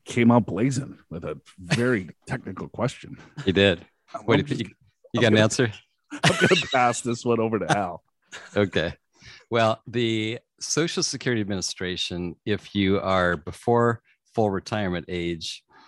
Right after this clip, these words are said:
Speaker 2: and, uh, you're making more than about twenty thousand dollars, then you're making too much to get your full benefits, and you'd have to give some of those back. I guess if you're a W two employee, the I R S knows pretty quickly because the
Speaker 1: Because of
Speaker 2: W twos,
Speaker 1: withholding.
Speaker 2: yeah, withholding and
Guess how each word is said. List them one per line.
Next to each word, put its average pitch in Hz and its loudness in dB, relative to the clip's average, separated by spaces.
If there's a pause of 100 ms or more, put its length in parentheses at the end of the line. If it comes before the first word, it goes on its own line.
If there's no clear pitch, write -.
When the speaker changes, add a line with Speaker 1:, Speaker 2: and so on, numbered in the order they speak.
(320)
Speaker 2:
and, 95 0
uh, 92 2
you're 95 -2
making 101 0
more 95 0
than 90 -4
about 87 -4
twenty 98 -2
thousand 87 -2
dollars, 85 -2
then 87 -2
you're 90 -2
making 101 -2
too - -2
much 101 -2
to 98 -2
get 90 -6
your 92 -6
full 92 -2
benefits, 90 -4
and 90 0
you'd 90 -2
have 98 -2
to - -6
give 87 -2
some 95 -4
of 92 -2
those 87 -2
back. 87 -4 (500)
I 113 0
guess 180 4
if 202 -2
you're 156 6
a 107 4
W 120 0
two - -2
employee, 139 -2
the 95 -4
I 107 -2
R 95 -2
S - -6
knows 95 -6
pretty 92 -8
quickly 131 -2 (100)
because 95 0
the - -4
Speaker 1:
Because 104 4
of 92 2
Speaker 2:
W 90 0
twos, 110 2
Speaker 1:
withholding. 85 -12 (320)
Speaker 2:
yeah, 95 4
withholding 101 0
and 90 -6